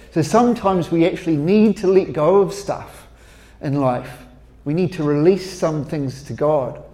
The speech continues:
Some things, like I said, that may even look good to us. And if we're honest, we hold on to them because they look good to other people. And because it looks good to other people, we go, "Well, it makes me look good. I don't want to let go of that." But is it actually what God's calling you to?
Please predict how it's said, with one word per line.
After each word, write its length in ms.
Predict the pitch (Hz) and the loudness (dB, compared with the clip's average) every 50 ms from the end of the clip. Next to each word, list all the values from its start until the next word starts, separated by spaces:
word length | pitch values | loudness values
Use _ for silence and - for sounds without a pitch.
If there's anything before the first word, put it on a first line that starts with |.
| - - - - - - - - - - | -20 -20 -20 -20 -20 -20 -20 -20 -20 -4
Some 280 | - - 220 220 220 | 0 2 2 4 4
things, 220 | 220 226 208 185 - | 2 2 2 4 4
like 200 | 208 208 208 208 | 4 4 4 2
I 20 | |
said, 240 | 165 - 247 220 147 | 0 0 0 0 2
that 140 | - 233 - | 2 0 0
may 300 | 170 180 190 202 214 214 | 0 0 2 2 2 2
even 200 | 185 156 185 175 | 2 0 2 2
look 200 | 208 233 - - | 2 0 2 2
good 140 | 214 185 131 | 2 2 2
to 180 | - 143 151 | 4 4 4
us. 420 | 190 240 208 123 123 - - - - - - - - - - - - - | 6 4 4 0 -6 -10 -14 -16 -18 -20 -20 -20 -20 -20 -20 -20 -12 -6
And 140 | - 175 175 | -2 0 0
if 160 | 180 - - | 0 0 2
we're 140 | 180 170 - - | 2 2 2 2
honest, 580 | 208 247 262 247 170 123 - - - - - | 2 2 2 2 2 0 -4 -8 -12 -8 -2
we 100 | 180 185 | 0 0
hold 300 | 165 147 190 190 185 175 | 2 6 6 6 6 6
on 180 | 196 202 208 208 | 4 2 2 0
to 60 | - | -4
them 160 | - 143 143 143 | -6 -6 -4 -4
because 460 | 139 151 - - - 196 202 170 - | -4 -4 -4 -2 0 2 2 2 2
they 120 | 170 151 | 2 2
look 280 | 147 160 208 - - - | 4 4 2 0 -2 -4
good 180 | 170 160 135 | -4 -4 -4
to 120 | - 165 - | -4 -4 -4
other 180 | 156 131 117 | -4 -4 -6
people. 540 | 120 - 165 208 208 - - - - - - - - - - - - - - - - _ - - - _ - - - - - - - - - | -6 -6 -6 -6 -6 -6 -8 -10 -10 -14 -20 -20 -20 -20 -20 -20 -20 -20 -20 -20 -20 _ -20 -20 -20 _ -20 -20 -20 -20 -20 -20 -20 -20 -12
And 100 | - 135 | -8 -4
because 360 | 123 143 139 - 190 202 151 | -4 -4 -2 0 2 2 4
it 160 | 175 170 - - | 2 2 0 0
looks 220 | 156 175 - - | -4 -4 -4 -4
good 180 | - - 175 143 | -2 0 0 0
to 80 | - 147 | 0 0
other 160 | 165 147 131 | 0 0 -2
people, 240 | 127 - 175 - 147 | -2 -2 -2 -2 -2
we 60 | 147 | -2
go, 260 | 117 135 123 120 - 120 | -2 -2 -4 -6 -6 -10
"Well, 140 | 127 131 104 | -12 -14 -14
it 60 | - | -14
makes 220 | 135 123 - - - | -16 -16 -14 -8 -4
me 140 | 127 165 | -2 0
look 220 | 175 143 113 - - | 0 -2 -2 -4 -2
good. 400 | 127 139 165 160 - - - - - - | 0 2 2 2 0 -6 -14 -12 -4 0
I 80 | 151 | 4
don't 160 | 147 175 175 160 | 4 4 4 4
want 120 | 156 147 | 2 2
to 60 | 139 | 2
let 180 | 151 151 165 - | 4 2 2 2
go 180 | 156 160 165 | 2 2 4
of 160 | 147 127 110 - | 2 2 2 4
that." 460 | 180 160 135 131 160 175 - - - - - - - - - - - - - - - - - - | 4 4 4 2 -2 -6 -8 -12 -18 -20 -20 -20 -20 -20 -20 -20 -20 -20 -20 -20 -20 -18 -6 0
But 120 | 151 151 | 4 6
is 140 | 185 180 143 | 6 6 4
it 160 | 170 185 - | 2 2 2
actually 460 | 190 175 190 185 - - - 156 143 | 2 2 2 0 -4 -4 -2 0 0
what 220 | 131 131 135 135 135 | 2 2 0 0 0
God's 260 | 131 131 123 120 - | 0 0 0 0 -2
calling 360 | - - 156 185 214 208 180 | -4 0 0 2 2 0 -2
you 100 | 151 120 | -4 -4
to? 220 | - - 131 110 | -6 -8 -12 -12